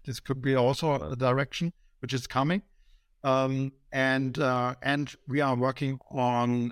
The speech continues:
uh, a lot of research right now. I'm establishing our own research, uh,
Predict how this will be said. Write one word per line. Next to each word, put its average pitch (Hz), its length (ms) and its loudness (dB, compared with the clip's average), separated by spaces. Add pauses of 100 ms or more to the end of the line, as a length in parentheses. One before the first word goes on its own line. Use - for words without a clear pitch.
uh, 110 460 0 (480)
a 120 120 2
lot 123 400 0 (100)
of 120 640 2
research 151 680 0
right 143 180 0
now. 156 260 -8
I'm 120 140 2
establishing 127 640 0
our 120 180 0
own 139 300 0
research, 143 600 -2
uh, 123 120 2